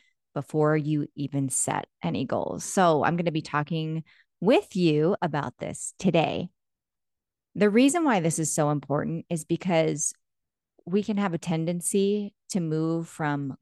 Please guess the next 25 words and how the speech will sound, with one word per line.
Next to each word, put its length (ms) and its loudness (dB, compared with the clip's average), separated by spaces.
goal 480 0
to 100 -4
goal 540 0
to 120 -4
goal 340 2
without 440 0
ever 260 0
really 320 -2
reflecting, 1160 -2
without 380 0
ever 240 2
really 280 -2
being 420 -6
content 840 -4
with 220 2
where 220 4
we 160 2
are. 300 0
And 240 -2
that 260 -6
is 220 -4
a 140 -2
recipe 800 -4
for 520 -2
burnout. 640 -4